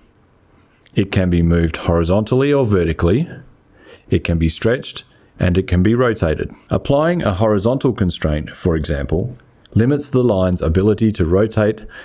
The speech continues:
leaving three degrees of freedom. Constraining one end of the line will further reduce its ability to move, and its degrees of freedom are reduced as well.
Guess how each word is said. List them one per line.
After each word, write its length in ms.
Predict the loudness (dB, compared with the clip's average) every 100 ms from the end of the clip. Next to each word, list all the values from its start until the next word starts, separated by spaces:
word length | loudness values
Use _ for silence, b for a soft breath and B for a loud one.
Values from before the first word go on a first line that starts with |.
| B 0
leaving 340 | 2 2 0
three 280 | 0 0 2
degrees 420 | 0 0 0 0
of 100 | -2
freedom. 440 | 0 0 0 -4 -8 -4
Constraining 720 | -2 -2 -2 0 2 2 2
one 200 | 0 2
end 220 | 0 0
of 200 | 0 0
the 80 | 0
line 440 | 0 0 0 0 -2 -2
will 160 | 0 0
further 480 | 0 2 2 2
reduce 500 | 2 0 0 -2 -2
its 220 | -2 -2 -2
ability 480 | -2 0 -2 -2
to 140 | -2 0
move, 420 | 0 0 -8 -14 _ _ -2
and 200 | 0 0
its 180 | -2
degrees 480 | -4 0 2 2 0
of 100 | -4
freedom 400 | -2 -2 0 -2 -2
are 160 | -2
reduced 420 | -2 -4 -6 -4
as 140 | -4 0
well. 320 | 0 0